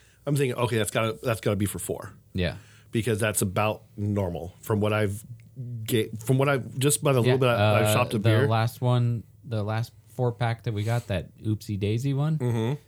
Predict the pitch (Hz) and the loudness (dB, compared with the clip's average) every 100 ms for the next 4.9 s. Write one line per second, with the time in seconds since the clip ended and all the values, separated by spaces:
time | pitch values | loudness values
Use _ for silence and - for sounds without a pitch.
0 | - 143 123 101 110 113 110 104 98 92 | -6 -4 -2 -2 -2 -2 0 2 2 0
1 | 80 - - - - - - 147 151 87 | -2 -6 -20 -20 -20 -18 -2 0 2 -2
2 | - _ - 139 127 120 113 - 120 117 | -8 _ -4 2 4 4 2 0 2 2
3 | 110 104 131 - 165 147 - 123 107 - | 0 0 0 2 0 0 0 0 2 2
4 | 139 - - 160 113 139 127 104 | -2 -2 -2 0 2 2 2 0